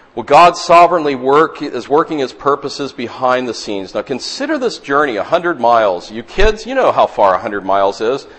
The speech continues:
<clears throat> I'm sure some of these kids have been to Disneyland. That's about a hundred miles. It takes about two hours to drive. Can you imagine walking there?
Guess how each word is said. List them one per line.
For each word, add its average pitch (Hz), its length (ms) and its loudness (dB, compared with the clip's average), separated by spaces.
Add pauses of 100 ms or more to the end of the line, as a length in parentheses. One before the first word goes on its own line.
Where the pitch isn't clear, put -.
<clears throat> - 180 -20
I'm 175 840 -4
sure 202 180 0
some 196 180 0
of 196 80 0
these 185 160 -4
kids 170 240 -4
have 147 100 -8
been 139 140 0
to 151 80 -6
Disneyland. 117 600 0
That's 190 200 -2
about 156 400 4
a 151 60 4
hundred 143 340 -4
miles. 113 500 0
It - 100 -20
takes 120 240 -6
about 117 240 2
two 127 180 -4
hours 110 320 4
to 110 80 -10
drive. 123 380 2 (300)
Can 254 120 -6
you 320 80 0
imagine 202 500 2 (340)
walking 233 640 0
there? 240 380 0